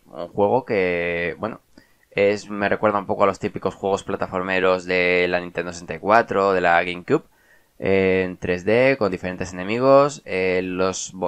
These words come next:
las valoraciones, la verdad es que son no buenas, son buenísimas. Así que también es un juego que vale la pena,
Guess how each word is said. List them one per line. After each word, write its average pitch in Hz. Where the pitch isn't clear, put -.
las 95
valoraciones, 90
la 87
verdad 87
es -
que 90
son 87
no 92
buenas, 95
son 92
buenísimas. 101
Así 92
que 85
también 90
es 92
un 90
juego 92
que 104
vale 82
la 85
pena, 82